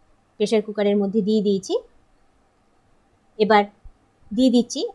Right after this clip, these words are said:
এক কাপ পরিমাণ জল। জলটা দিয়ে ওপর থেকে ঢাকাটা দিয়ে এটাকে দুটো সিটি দিয়ে সেদ্ধ করে নিচ্ছি। এদিকে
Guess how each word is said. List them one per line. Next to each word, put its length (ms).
এক 120
কাপ 200
পরিমাণ 280
জল। 200
জলটা 360
দিয়ে 160
ওপর 220
থেকে 220
ঢাকাটা 320
দিয়ে 140
এটাকে 320
দুটো 240
সিটি 280
দিয়ে 140
সেদ্ধ 240
করে 220
নিচ্ছি। 280
এদিকে 220